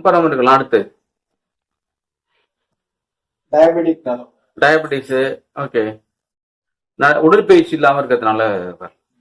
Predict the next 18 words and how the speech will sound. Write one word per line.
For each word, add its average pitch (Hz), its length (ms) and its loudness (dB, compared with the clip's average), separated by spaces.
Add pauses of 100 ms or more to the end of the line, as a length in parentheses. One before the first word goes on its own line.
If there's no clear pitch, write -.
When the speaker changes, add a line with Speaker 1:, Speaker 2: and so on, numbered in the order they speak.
(120)
Speaker 1:
உடற்பயிற்சி 139 380 -4
இருக்கிறதுனால, 113 420 0
உடல் 151 240 2
உழைப்பு 139 260 0
இல்லாம 120 260 -2
இருக்கிறதுனால 104 400 -6 (560)
அது 160 120 2
மாதிரி 139 180 0
வரலாம். 107 380 -2 (160)
அது 160 200 -6
ஒபிசிட்டி, 135 560 0
இது 139 140 -6
மாதிரி 135 200 -4
காரணங்களால 120 520 -2
வருவதற்கு 113 400 -4
வாய்ப்பு 101 300 -4
இருக்குது. - 280 -20 (680)
ஓகே, 135 180 -4